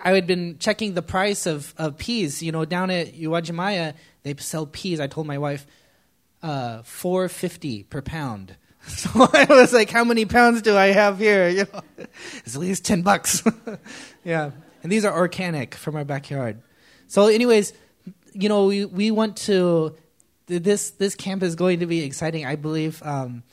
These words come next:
this, this next year is going to be exciting as well, 'cause usually Pastor Lau teaches, like, a series, you know, on, on fruitfulness, just like he did with ruling and reigning. It went on for, what, like,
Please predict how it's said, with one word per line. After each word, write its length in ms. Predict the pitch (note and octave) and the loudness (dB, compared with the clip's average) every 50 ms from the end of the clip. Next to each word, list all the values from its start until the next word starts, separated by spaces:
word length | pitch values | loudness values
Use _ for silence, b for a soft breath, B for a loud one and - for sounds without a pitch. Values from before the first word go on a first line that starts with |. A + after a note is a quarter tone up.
| _ _ - | _ _ -4
this, 260 | D#3+ E3+ E3 - - | -4 -2 -2 -4 -8
this 260 | - D#3+ E3+ E3 E3 E3+ | -6 -4 -4 -2 -2 -2
next 320 | F3+ F3+ F3+ - - - | -4 -4 -4 -6 -8 -6
year 180 | F#3+ F#3 F#3+ F#3 | -4 -2 -2 -2
is 160 | E3+ D3+ E3 | -4 -6 -6
going 260 | - D#3 E3+ E3 E3 | -2 -2 0 0 -2
to 100 | E3 E3 | -4 -6
be 140 | D3+ D3+ D3+ | -6 -6 -6
exciting 480 | C#3+ B2+ - - D#3+ D#3 D#3+ D#3 D3+ C#3 | -6 -8 -8 -8 -8 -8 -8 -8 -8 -8
as 120 | C3+ B2+ | -6 -4
well, 140 | C#3+ C#3+ C#3 | -2 -2 -2
'cause 180 | C#3+ D3+ D3 D3+ | -2 -4 -4 -2
usually 300 | E3+ F#3+ F#3+ F#3+ F3+ D#3+ | -2 -2 0 0 -2 -2
Pastor 360 | - D3+ D3 D#3 - E3 D3 | -2 -4 -4 -4 -2 -2 0
Lau 160 | D3 D3 C#3+ | 0 2 0
teaches, 440 | C#3 - - D#3+ C#3+ - C#3+ C#3 C#3 | 0 -2 -6 -10 -8 -6 -6 -6 -4
like, 180 | C#3 C3 - A2+ | -6 -6 -8 -8
a 20 | |
series, 720 | - - - C#3+ C#3 C#3 C#3 B2 A2 G#2+ A2 - - - - b b b b b b | -10 -8 -4 -2 0 0 0 -2 -4 -6 -8 -10 -10 -10 -12 b b b b b b
you 120 | b C3+ C3+ | b -8 -6
know, 80 | C#3 | -4
on, 280 | C3+ B2 B2 C#3 C3+ C3+ | -2 -2 -2 -4 -4 -6
on 180 | A2 C3 C3 B2+ | -8 -10 -12 -12
fruitfulness, 500 | - - D#3+ D#3 C#3+ - D#3 C3+ B2 - | -10 -8 -10 -8 -8 -8 -8 -8 -8 -8
just 200 | - F3+ E3+ - | -6 -6 -4 -4
like 120 | F#3 E3+ | -4 -6
he 100 | E3 E3+ | -4 -4
did 140 | D#3 D#3+ D#3 | -4 -4 -4
with 180 | D3+ C#3+ C#3+ - | -4 -6 -6 -4
ruling 360 | C3+ D3 D#3 D#3 D#3 D3+ C#3 | -4 -2 -2 -2 -4 -4 -6
and 80 | C3 B2+ | -8 -8
reigning. 320 | C3 C#3+ D3 D#3+ E3+ D#3+ | -8 -8 -8 -8 -8 -8
It 100 | C#3 B2 | -8 -8
went 140 | C#3 D3+ D#3 | -8 -8 -6
on 160 | D#3 E3 D#3 | -6 -6 -8
for, 340 | C#3+ - D3+ C#3+ C#3 C#3 C#3 | -8 -8 -8 -8 -8 -8 -10
what, 260 | - C#3 C#3+ C#3 B2+ | -10 -12 -12 -12 -10
like, 280 | C3 C3 B2 A#2+ _ | -10 -12 -12 -12 _